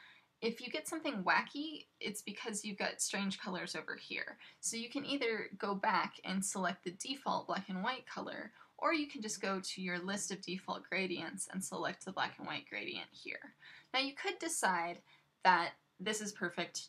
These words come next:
just hit okay, and that's exactly how you want it. But the gradient maps give you a little more control.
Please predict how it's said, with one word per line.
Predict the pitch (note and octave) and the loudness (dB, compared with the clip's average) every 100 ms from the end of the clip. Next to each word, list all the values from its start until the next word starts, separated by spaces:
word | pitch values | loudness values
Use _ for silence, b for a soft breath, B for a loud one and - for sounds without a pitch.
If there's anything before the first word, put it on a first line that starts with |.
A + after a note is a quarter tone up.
| - | -4
just | G3 F#3+ | -2 0
hit | G#3+ | 0
okay, | F3+ F3 F#3+ E3 E3 - | -2 -2 -4 -4 -4 -6
and | - E3+ | -4 -2
that's | E3 F#3 | -2 -2
exactly | F#3 - - F#3+ G3 | -4 -4 -4 -6 -6
how | |
you | F#3+ - | -6 -4
want | F#3+ F3+ F#3+ | -2 0 -2
it. | - - B B - | -6 -10 B B -6
But | A3 | -2
the | |
gradient | A#3 C4+ D4+ C4+ | 2 2 2 2
maps | F#3+ F#3+ | 2 2
give | - F#3 | 0 -2
you | F#3+ F3 | 0 0
a | |
little | F#3 F#3+ | 0 2
more | G3 E3 E3 | 2 0 -2
control. | - F#3 - G3 - A3 | -4 -4 -2 0 -2 -4